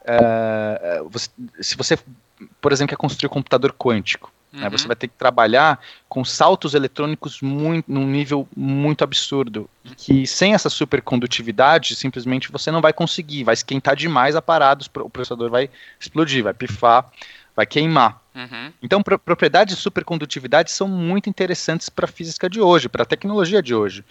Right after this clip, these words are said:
Speaker 1: pro, pro futuro, na real, né? O que
Speaker 2: Uhum.
Speaker 1: que a gente vai conseguir fazer no futuro.
Speaker 2: Sim.
Speaker 1: Então,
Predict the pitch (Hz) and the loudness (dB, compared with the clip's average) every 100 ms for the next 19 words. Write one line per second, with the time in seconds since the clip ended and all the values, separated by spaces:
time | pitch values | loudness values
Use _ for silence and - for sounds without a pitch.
0 | - - - 135 127 - - - - 190 | -20 -12 -4 -2 -2 -4 -6 -2 4 6
1 | 131 117 110 107 87 - 107 117 113 135 | 6 2 4 4 4 4 2 2 0 -4
2 | 151 - 143 156 - 139 151 165 165 165 | -2 -2 0 0 -4 -8 -2 -2 0 -4
3 | - - 113 - - - - 120 135 196 | -8 -4 -4 -4 -10 -14 -8 -4 4 4
4 | 180 | 4